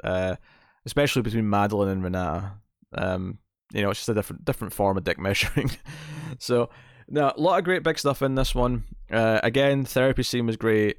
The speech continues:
Uh, you know, Celeste actually taking action was very exciting. Madeline's, like, admissions were great. Uh, all good stuff. So,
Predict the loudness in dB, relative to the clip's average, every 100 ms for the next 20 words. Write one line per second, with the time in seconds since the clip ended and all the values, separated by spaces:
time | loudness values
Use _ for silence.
0 | -8 -20 _ 0 2 4 2 2 -2 -6
1 | -16 -10 -4 -2 -2 -6 -18 -10 0 2
2 | 4 2 2 0 0 0 2 2 0 -6
3 | -6 -4 -2 0 0 0 -4 -4 0 2
4 | 2 0 -2 0 -2 -8 -12 -6 0 2
5 | 4 2 2 -2 -4 -2 0 0 0 -2
6 | -4 -2 -4 0 0 0 -2 -16 _ _
7 | _ _ _ _ _ _ -16 -6 -4 -2
8 | -4 -2 -4 -2 -4 -4 -6 -4 -4